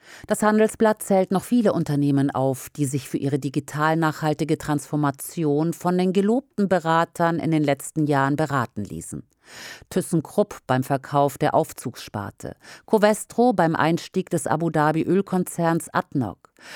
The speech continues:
Lufthansa beim Ein- und Ausstieg von Aktionären und bei der staatlichen Rettung, Unipa ebenfalls bei der staatlichen Rettung, R W E und E.ON beim Einstieg in die sogenannte Nachhaltigkeit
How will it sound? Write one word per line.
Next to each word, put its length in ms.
Lufthansa 640
beim 320
Ein- 260
und 300
Ausstieg 520
von 180
Aktionären 840
und 260
bei 140
der 140
staatlichen 520
Rettung, 440
Unipa 400
ebenfalls 520
bei 120
der 100
staatlichen 540
Rettung, 480
R 240
W 180
E 280
und 320
E.ON 320
beim 240
Einstieg 520
in 120
die 80
sogenannte 520
Nachhaltigkeit 1080